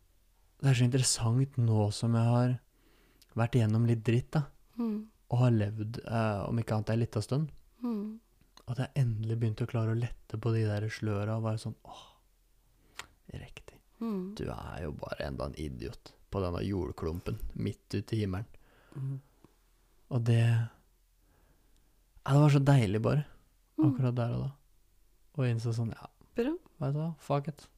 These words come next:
Speaker 2: Fuck it.
Speaker 1: Du er bare et menneske, jeg er bare et menneske.»
Speaker 2: Ja.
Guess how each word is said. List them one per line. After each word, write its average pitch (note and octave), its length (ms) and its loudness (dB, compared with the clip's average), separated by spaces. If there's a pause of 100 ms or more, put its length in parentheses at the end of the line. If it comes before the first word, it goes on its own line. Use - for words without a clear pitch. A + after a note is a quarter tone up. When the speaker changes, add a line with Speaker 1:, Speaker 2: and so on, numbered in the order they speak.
(320)
Speaker 2:
Fuck A#3 320 -2
it. B3+ 140 2
Speaker 1:
Du C3 360 6
er B2 260 6
bare A2+ 440 4
et G#2+ 80 0
menneske, G#2 340 -2
jeg G#2 140 -6
er C2+ 180 -4
bare A#1+ 220 -6
et B1 60 -10
menneske.» - 220 -14 (600)
Speaker 2:
Ja. - 100 -6